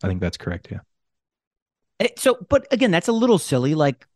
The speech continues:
Speaker 2: Aaron Donald, you think he's playing soccer at that size? Come on.
Speaker 1: <laughs>
Speaker 2: Um, you know,
Speaker 1: Yeah.
Speaker 2: like,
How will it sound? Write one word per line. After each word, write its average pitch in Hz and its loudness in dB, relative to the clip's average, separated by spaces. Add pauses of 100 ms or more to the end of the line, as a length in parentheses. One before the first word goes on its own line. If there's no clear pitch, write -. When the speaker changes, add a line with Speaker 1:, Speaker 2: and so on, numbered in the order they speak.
(200)
Speaker 2:
Aaron 175 4
Donald, 156 2
you 135 -4
think 156 2
he's 139 -4
playing 143 2
soccer 165 0
at 165 0
that 170 0
size? 175 -2
Come - -6
on. 95 -2
Speaker 1:
<laughs> - -8
Speaker 2:
Um, 123 2 (440)
you 202 4
know, 156 4
Speaker 1:
Yeah. 123 4
Speaker 2:
like, 170 2